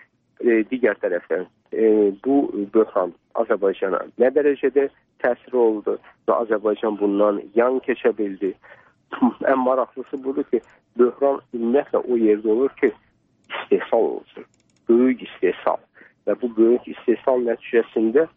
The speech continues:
istehsalçı və onun mallarını realizə edilən bazarlar arasında bu dinamika müşahidə etsin. Əgər bizdə bugün birinci yerdə, e, belə deyək də,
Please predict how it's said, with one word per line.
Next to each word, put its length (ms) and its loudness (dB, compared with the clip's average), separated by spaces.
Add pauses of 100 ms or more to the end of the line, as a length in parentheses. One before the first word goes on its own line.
(360)
istehsalçı 880 -2 (460)
və 160 2
onun 360 0
mallarını 720 0
realizə 600 0
edilən 500 0
bazarlar 560 -2
arasında 640 -2 (240)
bu 140 -2
dinamika 680 -2 (180)
müşahidə 540 -2
etsin. 240 -16 (360)
Əgər 340 0
bizdə 400 -2 (300)
bugün 340 -4 (640)
birinci 460 2
yerdə, 460 2 (680)
e, 100 -2 (800)
belə 300 2
deyək 260 -8
də, 140 2